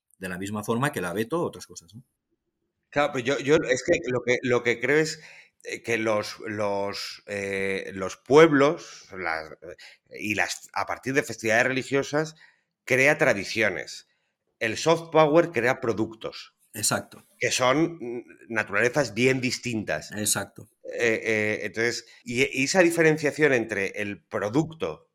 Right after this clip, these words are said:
Speaker 2: y la tradición, en, en esa confrontación siempre va a ganar la tradición, porque un producto es sucesi-, es sucedido por otro,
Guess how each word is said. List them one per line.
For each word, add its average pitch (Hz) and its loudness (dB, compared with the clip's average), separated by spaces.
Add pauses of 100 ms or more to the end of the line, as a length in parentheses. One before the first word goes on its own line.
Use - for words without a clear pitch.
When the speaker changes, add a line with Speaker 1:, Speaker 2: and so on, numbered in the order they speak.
Speaker 2:
y 110 -6
la 95 -2
tradición, 156 0 (420)
en, 104 -2
en 98 -2
esa 127 -2
confrontación 139 0 (460)
siempre 165 2
va 107 2
a - 2
ganar 104 -2
la 107 0
tradición, 92 -6 (280)
porque 113 -2
un 147 0
producto 160 4
es 135 2
sucesi-, 135 -2
es 113 -6
sucedido 127 0
por 113 0
otro, - -6